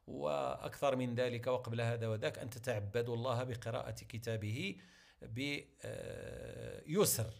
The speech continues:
عبر أجهزتكم بالشكل الذي يريحكم. فالإعدادات هي وسيلتكم للوصول إلى هذا الشكل. بقي أن أختم بأنه يمكنكم تقاسم التطبيق كالعادة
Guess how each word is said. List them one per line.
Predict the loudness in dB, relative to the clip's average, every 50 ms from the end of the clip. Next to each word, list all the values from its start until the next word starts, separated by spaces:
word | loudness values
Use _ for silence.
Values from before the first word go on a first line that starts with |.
| -14 -12 -6
عبر | -4 0 4 6 8 6 6 4 0 -2
أجهزتكم | 0 2 4 4 4 4 4 2 2 2 2 2 0 -4 -4 -2 0 0 0 0 -2 -4
بالشكل | -4 -2 0 2 2 2 2 0 -4 -4
الذي | -4 -2 0 0 0 0 0 -2 -4 -4 -8 -10 -8
يريحكم. | -4 0 2 4 4 4 4 4 4 2 2 0 -8 -12 -12 -16 -18 -20 -20 -20 _
فالإعدادات | -4 0 2 2 2 0 -2 -6 -10 -8 -8 -8 -6 -6 -6 -4 -2 0 0 0 2 0 0 -2 -4 -8 -12 -16 -20 -18 -6 -2
هي | 0 0 2 2 2 0 -2 -4 -12 -20 -20 -20 -20 _ -10 -6
وسيلتكم | -2 -2 0 0 0 0 0 0 -2 -2 -4 -6 -6 -4 -4 -4
للوصول | -4 -4 -4 -6 -8 -8 -6 -4 -4 -4 -2 -2 -2 -2 -2 -2 -4 -4
إلى | -4 -6 -4 -4
هذا | -4 -4
الشكل. | -4 -6 -8 -6 -4 -2
بقي | -2 -2 -2 -2 0 0
أن | 0 0 -2 -4
أختم | -4 -6 -6 -6 -6 -4 -4 -4
بأنه | -4 -4 -4 -2 0 0 0 0
يمكنكم | -2 -4 -4 -2 -2 -2 -2 -2 -4 -6 -4
تقاسم | -4 -4 -4 -2 -2 -4 -2 -2 -4
التطبيق | -6 -4 -4 -2 -2 -2 -2 -4
كالعادة | -6 -6 -6 -4 -4 -4 -2 0 -2 -2